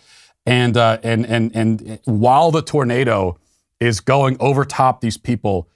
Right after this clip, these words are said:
the Comanche and the teenage girl start making out while there's a tornado. And her hat doesn't even fly off. And then when all is said and done, and the caravan's destroyed,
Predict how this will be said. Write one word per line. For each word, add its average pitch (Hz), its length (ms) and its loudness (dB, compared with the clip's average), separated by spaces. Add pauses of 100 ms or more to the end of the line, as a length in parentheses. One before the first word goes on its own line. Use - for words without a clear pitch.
(260)
the 117 80 -2
Comanche 131 840 0
and 117 160 0
the 117 60 0
teenage 113 400 -2
girl 113 240 0
start 104 300 -4
making 104 360 -2
out 90 320 -8 (640)
while 131 360 2
there's 127 180 -2
a 120 60 -4
tornado. 120 260 -2 (160)
And 165 120 2
her 156 60 -2
hat 196 220 -4
doesn't 101 180 -2
even 95 140 -4
fly 92 220 -4
off. 80 240 -10 (640)
And 135 80 2
then 151 100 2
when 156 100 0
all 180 280 2
is 185 100 -2
said 180 200 0
and 127 120 -4
done, 117 380 2
and 117 120 -2
the 117 60 -2
caravan's 131 560 0
destroyed, 135 640 -2